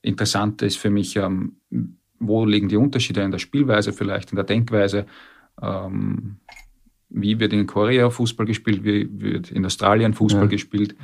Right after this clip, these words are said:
Speaker 2: Ja, die Frage kriege ich natürlich oft und ich sage immer, Fußball ist das Gleiche. Also wenn wir von Unterschieden reden, dann vom Nuancen, Fußball ist Fußball und ja, du sprichst nicht die Sprache, ist auch wurscht, du brauchst nur gewisse Kommandos, mit zwanzig, dreißig Vokabeln kommst du aus,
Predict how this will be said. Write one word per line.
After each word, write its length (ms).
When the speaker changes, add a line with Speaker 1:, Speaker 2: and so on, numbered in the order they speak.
Speaker 2:
Ja, 260
die 100
Frage 240
kriege 140
ich 60
natürlich 400
oft 360
und 240
ich 340
sage 220
immer, 360
Fußball 560
ist 100
das 120
Gleiche. 540
Also 260
wenn 360
wir 140
von 160
Unterschieden 480
reden, 240
dann 140
vom 120
Nuancen, 460
Fußball 380
ist 140
Fußball 400
und 460
ja, 140
du 80
sprichst 340
nicht 120
die 60
Sprache, 400
ist 100
auch 200
wurscht, 240
du 40
brauchst 340
nur 260
gewisse 380
Kommandos, 500
mit 160
zwanzig, 280
dreißig 220
Vokabeln 400
kommst 260
du 40
aus, 240